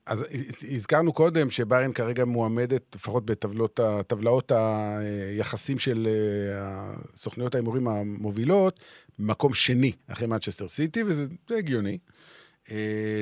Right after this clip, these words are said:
טוחל גם לקח, אה, פעם, אה, ליגת אלופות, אז הוא יודע מה זה. אה, אבל בוא נדבר על שתי הקבוצות הנוספות בבית הזה. האם גלאטה סראי וקופנהגן יכולות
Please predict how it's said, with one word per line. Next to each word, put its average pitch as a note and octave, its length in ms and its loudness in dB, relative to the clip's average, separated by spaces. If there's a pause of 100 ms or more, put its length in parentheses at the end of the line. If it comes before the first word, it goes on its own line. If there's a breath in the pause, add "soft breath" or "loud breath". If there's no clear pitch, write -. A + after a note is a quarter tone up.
טוחל A2 240 0
גם G#2+ 160 -2
לקח, E3+ 360 4
אה, E3+ 80 4
פעם, D3 340 4
אה, C#3 100 4
ליגת C3+ 260 0
אלופות, B2 380 0
אז G2 120 -4
הוא G#2 80 -2
יודע C#3+ 240 6
מה D#3 200 4
זה. C3 240 0 (680 soft breath)
אה, A2 300 -4 (120)
אבל A2+ 120 -4
בוא C#3+ 100 2
נדבר G#3 140 6
על G3+ 60 6
שתי G3 140 2
הקבוצות E3 300 -2
הנוספות E3 380 -2
בבית F3+ 360 0
הזה. F3+ 220 2
האם F3 220 4
גלאטה F#3 380 4
סראי D3+ 500 6
וקופנהגן D#3+ 640 2
יכולות A#2+ 560 2